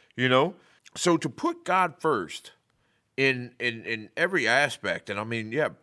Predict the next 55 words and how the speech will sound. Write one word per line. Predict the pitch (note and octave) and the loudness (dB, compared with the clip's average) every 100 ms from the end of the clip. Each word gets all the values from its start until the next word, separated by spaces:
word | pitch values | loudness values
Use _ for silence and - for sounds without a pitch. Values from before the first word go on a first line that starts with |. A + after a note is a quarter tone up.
| _ | _
praying, | F3+ F#3+ G3 F#3+ F#3 _ _ - | 0 2 0 -2 -8 _ _ -12
including | A#2 - G#3 G3 F#3 | -10 -8 -6 -4 -4
him | F#3 E3 | -2 0
in | D3+ | 0
every, | E3 E3+ - | 0 -2 -4
every, | C#3+ C#3 B2 A#2 - | -4 -2 -4 -6 -4
you | C#3+ | -2
know, | B2+ A#2+ | -2 -4
thing | - C#3+ D#3 | -2 -2 0
in | C#3+ | -4
your | B2 A#2 | -4 0
life, | A#2 C3+ B2 | 2 2 0
every, | B2 A#2+ | -2 -2
your | G#2 | -4
daily | F#2 A2+ C3 D3+ A2 | 0 2 2 0 -2
life, | G2+ D3 C#3+ A2+ _ - - - _ | 0 0 -2 -8 _ -20 -20 -20 _
uh, | A2 A2 F#2+ | 0 2 2
is | G2+ F#2+ | 0 -6
amazing. | G2+ D3 F3 G#2 F2 - _ _ _ | -4 -2 -2 -4 -10 -16 _ _ _
Uh, | A#2 A#2 G#2 E2+ | 2 4 4 2
you | B2+ C#3+ | 0 2
know, | B2+ A2 - | 4 2 -2
what | C2+ C3 A#2+ | -2 -2 0
really | D3 E3+ | 0 0
gets | B2 C#3+ C#3 | 0 -2 -2
me, | D3 | 0
and | A#2+ | 2
I've | A#2 - | 2 0
seen | D#3+ D3 | -4 -4
this | G#2+ | -6
study | - E3+ E3 | 0 0 0
one | A2 G#2 | -2 -4
time, | F#2 G2+ G2 F#2 F#2 _ _ _ - | -2 0 2 0 -4 _ _ _ -2
it | C3+ | 0
was | A#2+ A2 | 0 -2
breaking | D3 D#3+ D#3+ C3+ | 0 0 -2 -2
down | C#3 C3 B2+ | 0 2 0
your | G#2 | -2
time, | F2+ - D#3+ F3 A2+ | -4 -10 -6 -2 -2
and | G#2+ | -2
it | A2 | -4
was | G#2+ G2+ | -6 -6
liberal | G#2 D#3+ G#3 D#3 G2+ | 2 2 4 4 2
with | F2+ G2 | 0 -4
the | F#2 | -6
time | - G#2 F#2 F#2+ | -6 -4 -2 -4
on | G#2+ G2+ | -6 -8
certain | - E3+ D#3 C3 | -4 -4 -4 -4
things | E3 F#3+ | -6 -4
that | A#2+ - | -8 -8
you | A#2 | -8
do | B2 C#3+ | -8 -8
throughout | C3+ B2 A#2 | -4 -2 -2
the | F#2+ | -4
day. | D#2+ D3+ F#2 | -4 -4 -6